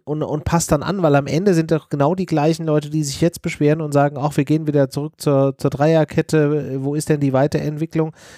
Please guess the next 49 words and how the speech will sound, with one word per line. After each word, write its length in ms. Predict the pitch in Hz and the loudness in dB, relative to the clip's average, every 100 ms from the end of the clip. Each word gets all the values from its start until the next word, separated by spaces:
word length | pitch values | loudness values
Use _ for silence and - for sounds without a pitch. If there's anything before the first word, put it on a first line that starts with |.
| - | -4
Wenn 140 | 156 151 | 0 4
da 100 | 156 | 4
jetzt 200 | 165 175 | 4 2
der 100 | 151 | 2
Trainer 340 | 160 165 165 | 2 2 2
einfach 360 | 147 156 156 139 | 0 -2 -2 0
sagen 400 | 151 151 160 143 | 2 2 0 -2
würde, 420 | 143 151 147 151 - | 2 4 2 0 -4
„Scheiß 360 | - 156 185 | 0 2 2
doch 140 | 190 - | 0 -2
drauf, 300 | - 147 156 | 0 -2 -2
ich 140 | - | -4
bleib 220 | - 151 170 | 0 2 2
jetzt 160 | 156 | 0
bei 160 | 156 147 | 0 2
meinem 220 | 147 143 | 2 2
System, 340 | 139 - 160 | 0 0 0
mir 100 | 165 | 2
doch 140 | 143 131 | 0 0
egal, 320 | 131 135 185 | -2 0 0
ob 160 | 160 151 | 0 0
wir 100 | 131 | 0
gewinnen 360 | 120 127 135 | 2 0 0
oder 240 | 117 120 120 | 0 2 2
nicht“, 260 | 160 - - - - - - | 0 -4 -14 -20 -20 -20 -4
und 120 | 143 | 0
dann 160 | 151 | 0
einfach 300 | 131 156 165 | 2 2 2
die 120 | 156 147 | 2 2
nächsten 360 | 165 165 156 | 0 -2 -2
fünf 160 | 156 151 | -2 -4
Spiele 280 | - 151 143 | -2 0 2
in 100 | 139 | 2
die 100 | 127 | 4
Seife 360 | 127 160 190 | 4 2 2
gehen, 180 | 160 143 | 2 2
weil 140 | 135 | 2
er 60 | 131 | 2
krampfhaft 420 | - 143 143 143 | 2 -2 0 -2
an 120 | 135 | 0
der 100 | 139 | 0
Viererkette 560 | 123 180 190 170 143 135 | 2 2 2 2 0 0
festhält, 420 | - 135 - 135 | 0 -2 0 -4
ohne 360 | - 107 151 139 | -4 -4 -2 2
das 340 | 135 - - - _ - | 2 0 -10 -16 _ 2
Personal 420 | 131 127 127 165 | 2 2 2 4
dafür 240 | 156 - | 2 0
zu 200 | 135 120 | 0 2
haben, 220 | 113 120 | 2 2